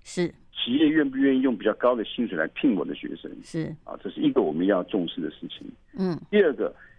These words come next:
Speaker 2: 大学毕竟是大学，大学不是职业训练所，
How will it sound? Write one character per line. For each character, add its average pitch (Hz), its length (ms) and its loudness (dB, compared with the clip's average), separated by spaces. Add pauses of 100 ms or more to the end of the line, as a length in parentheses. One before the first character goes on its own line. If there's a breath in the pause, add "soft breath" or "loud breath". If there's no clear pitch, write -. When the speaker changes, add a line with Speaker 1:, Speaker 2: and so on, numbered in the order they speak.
(240 soft breath)
Speaker 2:
大 151 260 0
学 104 240 -2
毕 104 160 2
竟 117 180 2
是 101 80 -6
大 95 220 0
学， - 180 -10
大 135 200 0
学 104 120 -6
不 98 160 -6
是 104 140 -8
职 101 160 -2
业 98 60 4
训 135 200 2
练 117 140 2
所， - 280 -12